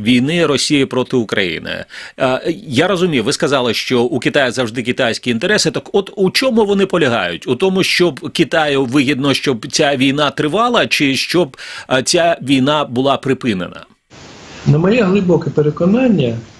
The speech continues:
Speaker 2: Китай хоче, щоб ця війна була припинена. Тому що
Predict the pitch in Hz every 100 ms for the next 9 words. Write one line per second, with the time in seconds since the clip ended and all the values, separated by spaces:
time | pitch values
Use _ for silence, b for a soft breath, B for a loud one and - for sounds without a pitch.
0 | - 135 196 233 240 - - 185 185 143
1 | - 139 - 139 143 165 190 127 156 156
2 | 123 139 175 131 104 95 - - - B
3 | B B - 123 151 233 - - 131